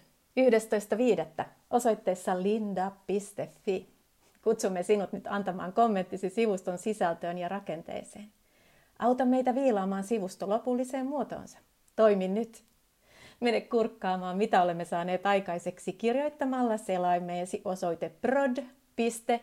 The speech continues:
lindab piste fi. Eli Pentti Risto Olli David piste Lindab piste fi.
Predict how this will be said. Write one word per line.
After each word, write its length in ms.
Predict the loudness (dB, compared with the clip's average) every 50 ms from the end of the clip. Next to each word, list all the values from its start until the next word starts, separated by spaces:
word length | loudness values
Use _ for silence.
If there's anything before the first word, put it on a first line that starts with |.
| -4 -2
lindab 560 | 0 0 0 0 0 -2 -2 -2 -2 -2 -2 -6 -10 _ _ _ -4
piste 360 | -4 -4 -4 -4 -4 -4 -4
fi. 340 | -4 -4 -6 -6 -6 -6 -14 _ _ _ _ _ _ _ _ _ _ _ _ _ -4 0
Eli 340 | 0 2 0 0 -4 -10 _ _ _ _ _ _ 2
Pentti 580 | 2 2 2 0 -8 -4 -4 -4 -4 -4 -12 _ _ 0
Risto 480 | 2 2 0 0 -4 -4 -2 -2 -2 -2 -10 _ _ 4
Olli 520 | 4 4 6 4 2 2 0 0 -2 -8 _ -2 0
David 540 | 2 2 4 2 0 2 0 0 -2 -2 -6 -12 -20 _ _ _ -4
piste 520 | -4 -4 -4 -6 -10 -4 -2 -2 -2 -2 -10 -20 _ _ _ _ _ _
Lindab 580 | 2 4 4 6 6 4 4 4 2 0 0 -4 -10 -16 _ _ _
piste 440 | 0 0 0 -2 -4 -4 -4 -4 -4 -6 -8
fi. 180 | -8 -8 -8